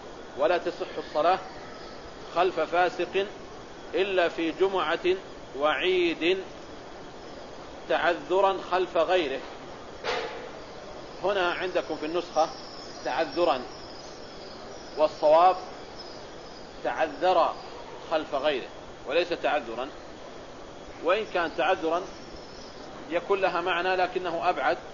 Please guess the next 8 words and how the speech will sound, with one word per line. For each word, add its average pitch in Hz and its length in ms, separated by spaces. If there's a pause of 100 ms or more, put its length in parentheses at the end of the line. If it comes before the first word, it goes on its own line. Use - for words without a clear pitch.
(800)
أبعد 160 400 (580)
من 156 180
قولنا 160 260
تعذر، 131 520
ولعل 165 320
هذا 165 240
الخطأ 156 360
من 156 200